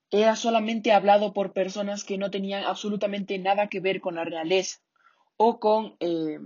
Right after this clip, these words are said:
o con Dios, o con en sí la religión de, de ese, de ese pueblo, en este caso Roma. Ese latín vulgar era solamente hablado por los granjeros, los agricultores,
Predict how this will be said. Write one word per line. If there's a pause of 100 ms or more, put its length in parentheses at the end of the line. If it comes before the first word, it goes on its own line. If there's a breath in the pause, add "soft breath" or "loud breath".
(140)
o
con
Dios,
o
con
en
sí
la
religión
de,
de
ese,
de
ese
pueblo,
en
este
caso
Roma. (1080 loud breath)
Ese
latín
vulgar
era
solamente
hablado
por
los
granjeros,
los
agricultores,